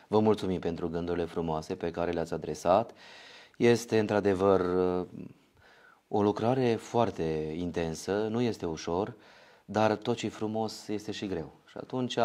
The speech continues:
ne punem nădejdea în Dumnezeu, așa cum ați menționat, Părinte, Dumnezeu scate oameni buni și, și mie mi-a rânduit Dumnezeu să cunosc oameni buni aici, în județ, în Târgu Mureș, uh,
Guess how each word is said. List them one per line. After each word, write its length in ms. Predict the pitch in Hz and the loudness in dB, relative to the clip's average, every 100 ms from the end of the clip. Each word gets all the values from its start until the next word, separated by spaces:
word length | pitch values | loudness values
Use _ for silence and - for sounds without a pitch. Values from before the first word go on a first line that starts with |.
| 113 - - _ | 0 -4 -20 _
ne 180 | - 104 | -4 -2
punem 260 | - 123 110 | 2 2 2
nădejdea 300 | 98 101 95 | 2 2 2
în 60 | |
Dumnezeu, 560 | 87 82 80 78 101 110 | 0 -2 -4 0 0 0
așa 160 | 90 110 | -2 -4
cum 160 | 104 | -2
ați 140 | 90 85 | -2 -2
menționat, 340 | 82 90 95 | -4 -2 -2
Părinte, 560 | 92 80 90 95 107 110 - - _ _ - | -2 -4 -4 -4 -6 -6 -16 -20 _ _ -6
Dumnezeu 400 | 95 95 95 101 | -2 0 0 0
scate 300 | - 92 90 | -2 -2 2
oameni 360 | 90 85 82 | 0 0 -4
buni 200 | 80 82 | -4 -4
și, 180 | 80 110 | -4 -6
și 200 | - 107 | -2 -2
mie 200 | 90 85 | -2 -2
mi-a 120 | 82 | -2
rânduit 280 | 82 82 92 | -2 -2 -4
Dumnezeu 380 | 85 85 80 90 | -4 -6 -2 -4
să 140 | 90 | -4
cunosc 380 | 82 90 87 - | -6 -6 -6 -6
oameni 280 | 87 82 80 | -6 -6 -6
buni 300 | 78 95 101 | -6 -6 -4
aici, 420 | 87 87 - - | -6 -6 -14 -18
în 200 | - 80 | -12 -10
județ, 440 | 76 78 87 101 - | -8 -4 0 -2 -4
în 100 | 78 | -10
Târgu 260 | 80 80 | -10 -6
Mureș, 440 | 80 80 87 104 - - - - - - - | -4 -2 -2 -2 -6 -20 -20 -20 -20 -20 -12
uh, 360 | - 87 85 | -4 -2 0